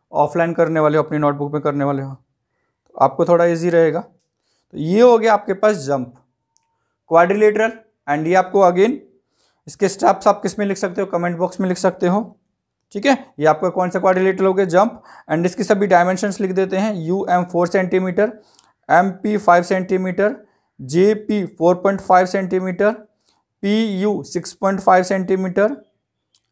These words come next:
and at last जे यू थ्री पॉइंट फ़ाइव सेंटीमीटर, थ्री पॉइंट फ़ाइव सेंटीमीटर। तो ये आपका जंप क्वाड्रिलेटरल हो गया, ये आप कंस्ट्रक्ट कर सकते हो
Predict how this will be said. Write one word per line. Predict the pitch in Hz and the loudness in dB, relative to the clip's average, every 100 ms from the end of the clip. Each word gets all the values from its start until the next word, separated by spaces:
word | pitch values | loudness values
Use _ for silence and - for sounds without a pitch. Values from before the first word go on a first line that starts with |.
| - | -4
and | 165 196 220 180 | 0 0 0 -2
at | 185 190 | 0 2
last | 190 220 240 - - _ _ | 4 4 2 -6 -16 _ _
जे | 135 160 202 214 | -8 -2 0 0
यू | 202 226 233 - | -4 -6 -8 -4
थ्री | 175 | -4
पॉइंट | 170 160 160 | 0 -2 -2
फ़ाइव | 151 139 135 | -2 -2 -2
सेंटीमीटर, | 127 120 120 113 113 123 | -6 -6 -8 -8 -10 -16
थ्री | - 127 | -10 -8
पॉइंट | 123 139 147 | -6 -8 -6
फ़ाइव | 131 127 | -6 -6
सेंटीमीटर। | - - - - - - _ _ - | -10 -16 -20 -20 -20 -20 _ _ -4
तो | 147 | 2
ये | |
आपका | 165 165 170 | 2 4 0
जंप | 156 175 170 | 2 -2 0
क्वाड्रिलेटरल | 170 170 175 170 180 | 0 2 -2 -4 -2
हो | 170 | -2
गया, | 165 202 | -2 -6
ये | 196 | -6
आप | - - | -10 -10
कंस्ट्रक्ट | 160 156 185 175 | -10 -8 -6 -4
कर | 175 160 | -4 -4
सकते | 160 - | -6 -4
हो | 196 | -4